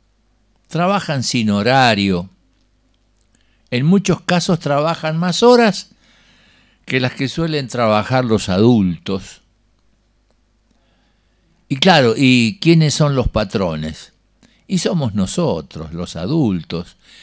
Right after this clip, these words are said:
¿Y quiénes son los que debieran vigilar esa situación? Y somos nosotros, los adultos, los grandes. Los mismos que le repartimos chucherías,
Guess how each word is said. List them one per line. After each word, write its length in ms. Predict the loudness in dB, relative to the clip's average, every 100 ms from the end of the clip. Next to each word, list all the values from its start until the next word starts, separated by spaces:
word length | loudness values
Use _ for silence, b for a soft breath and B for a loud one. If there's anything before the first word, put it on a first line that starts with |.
| b b b b -2
¿Y 300 | 0 0 0
quiénes 400 | -2 2 2 2
son 640 | 2 4 4 2 0 0
los 220 | 0 0
que 180 | -4 -2
debieran 640 | 0 0 2 2 2 0
vigilar 680 | 0 -2 -2 -2 0 0 -2
esa 280 | -4 -4 -6
situación? 680 | -4 -4 -6 -6 -4 -4 -6 B B -8
Y 140 | -4
somos 380 | -2 0 0 0
nosotros, 880 | -2 -4 -2 -4 -6 -8 -8 -8 -10
los 340 | -6 -6 -6
adultos, 640 | -8 -2 -2 -2 -4 -10 -6
los 240 | -2 -2 -2
grandes. 880 | 0 2 2 0 -2 -6 -8 -14 -16 _ _ _ _ _ _ _ b b b b b b b _
Los 200 | 2 4
mismos 440 | 6 6 6 4 2
que 140 | 0
le 120 | -2
repartimos 760 | -2 -4 -4 -4 -4 -2 -4 -2
chucherías, 960 | -4 -2 -2 -2 -2 0 -2 -6 -18